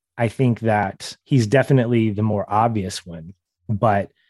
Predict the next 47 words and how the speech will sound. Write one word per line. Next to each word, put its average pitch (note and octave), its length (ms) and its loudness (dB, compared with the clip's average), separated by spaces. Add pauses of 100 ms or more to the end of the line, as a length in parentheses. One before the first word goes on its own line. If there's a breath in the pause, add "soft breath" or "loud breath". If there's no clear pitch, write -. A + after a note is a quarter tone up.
(220)
Rebecca, A#2 520 2
I G2 120 -2
think, G#2+ 260 -4
is G2+ 120 -4
trying G#2+ 180 -2
to G2 100 -2
figure G2+ 200 -4
out G2 100 -4
just G#2+ 200 -6
as - 80 -6
much G#2 180 -4
about F#2+ 220 -8
him C3+ 280 2
so G#2 120 -10
that G2 120 -10
she - 120 -6
can F#2 160 -8
bring G#2 300 0
him A2 360 -2
down. F#2+ 260 -6
So - 120 -6
there's A2 180 0
just - 220 -2
an A2 80 -6
equal A#2+ 280 -4
opposite G2+ 540 -4 (800)
motivation G#2 960 2
for G#2+ 120 -6
both F#2 220 -6
of F#2+ 100 -14
these, F#2 220 -10
but G#2+ 140 -8
there's G#2 180 0
definitely A2+ 720 0 (300)
a A2+ 80 -4
point B2 320 0
in A2 120 -2
this G#2+ 140 -4
episode G#2 340 -4
that's F#2 140 -10
all A2 140 2
about G2+ 340 0
just G#2 200 -8
revealing A2 520 0
vulnerabilities G2 720 -2
and F#2+ 100 -6
re-, G2+ 300 -6